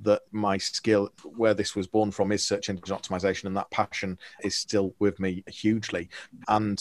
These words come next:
so for me, being able to dominate in a search engine, being able to dominate page one is, is something that plays a big part in, in branding and marketing. So that's about having a number of different profiles, doing different things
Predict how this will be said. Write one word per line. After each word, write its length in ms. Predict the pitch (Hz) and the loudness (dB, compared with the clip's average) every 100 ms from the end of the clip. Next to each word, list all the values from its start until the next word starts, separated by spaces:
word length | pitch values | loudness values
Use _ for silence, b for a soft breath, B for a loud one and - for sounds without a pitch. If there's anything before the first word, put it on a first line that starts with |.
| 110 | 0
so 180 | 113 101 | 0 0
for 120 | 104 | 0
me, 320 | 104 107 95 - | 2 2 0 0
being 240 | 117 104 | 2 2
able 100 | 101 | 0
to 100 | - | -2
dominate 500 | 101 104 104 95 92 | 2 4 4 2 0
in 80 | 101 | -2
a 140 | 92 | -4
search 340 | 92 110 104 - | 0 0 0 -2
engine, 200 | 95 95 | -4 -2
being 140 | 104 | 0
able 120 | 101 | 0
to 140 | 92 95 | -2 -10
dominate 520 | 92 - 101 92 92 | 2 4 4 2 -2
page 300 | - 101 90 | 0 0 0
one 480 | 87 98 92 80 80 B B | 2 2 2 -4 -12 B B
is, 440 | - 104 104 98 - | 0 2 2 0 -2
is 180 | 101 98 | -2 -2
something 460 | - 101 98 101 | -2 -2 -2 -4
that 320 | 95 104 - - | -4 -4 -6 -2
plays 240 | 104 98 | 0 0
a 60 | 90 | 0
big 200 | 101 87 | -4 -4
part 340 | 101 95 92 - - | -2 -2 -2 -8 -6
in, 260 | 92 92 - | -4 -4 -6
in 140 | 98 | -6
branding 520 | 95 104 98 98 95 95 | 0 2 2 0 -4 -4
and 100 | 92 | 0
marketing. 480 | 107 110 - 87 82 B B | 0 0 -4 -10 -10 B B
So 140 | - | 0
that's 360 | 110 110 110 - | 4 4 2 0
about 280 | 98 98 - | 2 2 0
having 320 | - 104 101 | -4 -2 -2
a 20 | 98 | -2
number 320 | 101 104 98 | -2 2 4
of 80 | 90 | 4
different 320 | 101 - - | 0 -4 -2
profiles, 840 | - 98 98 - 92 92 92 92 - | 2 2 0 -2 0 2 0 -4 -8
doing 320 | - 104 98 95 | -2 0 0 -2
different 320 | 98 - 90 - | -4 -6 -12 -14
things 580 | - 117 98 92 92 - | -2 0 0 -2 -6 -8